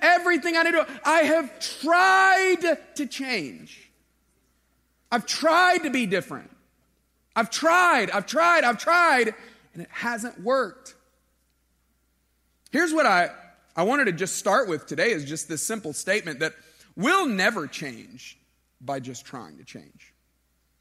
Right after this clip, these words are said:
The thing we're gonna read in Scripture today, the thing that we're gonna look at from God's Word is that we'll never change by just trying to change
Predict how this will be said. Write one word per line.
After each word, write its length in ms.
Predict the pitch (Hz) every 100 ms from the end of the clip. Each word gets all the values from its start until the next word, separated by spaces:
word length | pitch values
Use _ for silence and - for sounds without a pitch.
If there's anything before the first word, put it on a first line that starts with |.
| _ _ _ -
The 80 |
thing 180 | 131 254
we're 100 | 285
gonna 140 | 262 202
read 220 | 180 190
in 100 | 165
Scripture 680 | - 160 - 185 185 185 - _
today, 320 | - 185 185 180
the 100 | 156
thing 220 | 180 190
that 160 | 175 - _ _ _ _ _ _ 143
we're 120 | 165
gonna 280 | 175 139 - _ _ _
look 240 | 139 170 202
at 240 | 180 165
from 140 | 165 143
God's 300 | 160 147 135
Word 280 | 175 175
is 100 | 139
that 140 | 135 147 _ _ _ _ _ _ _ _ _
we'll 140 | 160 302
never 280 | 277 330 208
change 500 | - 131 113 117 -
by 120 | 135
just 260 | 139 - _ _
trying 840 | - 170 165 208 180 151 139 131 131 _ _ _ _ _ _ _ _ _
to 80 | -
change 760 | 131 277 285 120 80 73 -